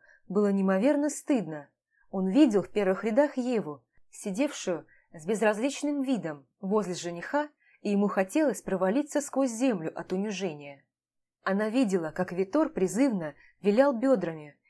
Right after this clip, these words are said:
готовый расставить их для любого желающего. И, конечно же, теперь обязательно поменяет к нему отношение. Хотя было бы что менять. Пока она использует Витора, как и остальные хозяева, как постельного раба,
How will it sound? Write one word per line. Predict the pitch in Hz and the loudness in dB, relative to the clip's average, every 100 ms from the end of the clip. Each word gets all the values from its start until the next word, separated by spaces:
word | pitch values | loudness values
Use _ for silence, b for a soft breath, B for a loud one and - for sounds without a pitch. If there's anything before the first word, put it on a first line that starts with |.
| _ - | _ 0
готовый | 196 202 196 185 | 0 2 2 4
расставить | 185 - - 302 226 - | 0 -2 0 2 2 -2
их | 180 165 - | -10 -10 -6
для | 165 | -4
любого | 170 170 254 262 | -2 0 0 0
желающего. | 233 247 240 202 160 - 147 143 _ _ _ _ | 0 -2 -2 -4 -4 -10 -12 -14 _ _ _ _
И, | 208 | -12
конечно | - 180 208 262 196 170 | -6 -4 0 -2 -2 -10
же, | 151 - b b | -12 -16 b b
теперь | - 233 269 | -6 2 2
обязательно | - 240 254 285 233 - 170 | 2 -6 0 0 0 -2 -8
поменяет | 170 170 180 277 233 | -8 -6 0 0 0
к | - | -4
нему | 175 165 | -8 -4
отношение. | 170 196 196 - 190 147 143 139 _ _ _ _ _ | -4 -4 -6 -4 -6 -6 -14 -20 _ _ _ _ _
Хотя | - 180 - | -4 -2 -2
было | 175 247 208 | -2 -2 -2
бы | 156 | -4
что | - - 175 | -8 -8 -6
менять. | 202 196 151 - - _ _ _ _ _ - | -4 -6 -8 -12 -20 _ _ _ _ _ 0
Пока | 214 214 302 | 2 4 4
она | 220 170 | 4 2
использует | - - - 285 196 175 165 | -2 -4 0 2 2 0 -2
Витора, | 180 - 311 202 147 b b - | -6 2 4 4 -2 b b -4
как | 247 269 | 0 2
и | |
остальные | 269 - 285 247 175 | 2 2 2 2 0
хозяева, | - 185 170 180 151 143 - | -2 -6 -2 -2 -2 -10 -10
как | - 170 | -8 -6
постельного | - 175 - 302 285 277 262 | -4 -6 0 2 2 2 2
раба, | 269 220 170 135 | 2 0 -2 -6